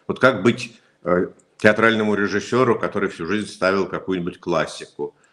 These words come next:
Э, как быть кинематографисту, который специализируется, я не знаю, там, э, на съемках, э, ромкомов,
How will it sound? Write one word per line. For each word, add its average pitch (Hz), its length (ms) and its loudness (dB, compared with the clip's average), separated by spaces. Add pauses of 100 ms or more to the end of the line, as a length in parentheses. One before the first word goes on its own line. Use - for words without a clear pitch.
(180)
Э, 82 260 -4
как 98 340 0
быть 95 280 -2
кинематографисту, 92 840 -2
который 92 340 -4
специализируется, 87 1000 -4
я 76 60 -6
не 76 100 -10
знаю, 73 260 -8
там, - 160 -16 (460)
э, 82 320 -4
на 90 180 0
съемках, - 800 0 (360)
э, 85 260 0 (220)
ромкомов, 101 1120 2